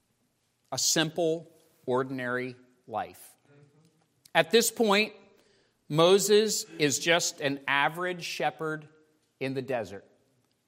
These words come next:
If he did not ever fulfill the purpose of God, we would never have known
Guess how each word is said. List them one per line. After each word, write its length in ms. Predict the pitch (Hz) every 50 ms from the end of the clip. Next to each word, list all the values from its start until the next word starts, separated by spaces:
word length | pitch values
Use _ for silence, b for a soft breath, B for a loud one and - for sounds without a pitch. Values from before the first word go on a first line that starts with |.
| _ _ _ _ _ _ _ _ _ _ _ _ _ _ _ _ 160 _ _
If 420 | 196 185 202 196 - - - - - - - _ _ _ _ _ _ _ _ _ _
he 260 | - - 160 180 170
did 220 | 151 156 151 135
not 400 | 151 156 160 160 160 165 170 - - - - - _ _
ever 340 | 165 156 156 160 165 160 151
fulfill 600 | - - 170 156 127 - - 175 165 160 170 165
the 80 | 160
purpose 440 | 143 - 165 165 147 - 151 - -
of 140 | 147 131 127
God, 400 | - 143 139 135 143 147 143 135
we 120 | 147 165
would 300 | 160 151 156 139 127 123
never 320 | 131 131 135 135 139 139 123
have 260 | 123 135 123 110 110
known 480 | 123 127 123 117 113 107 104 98 101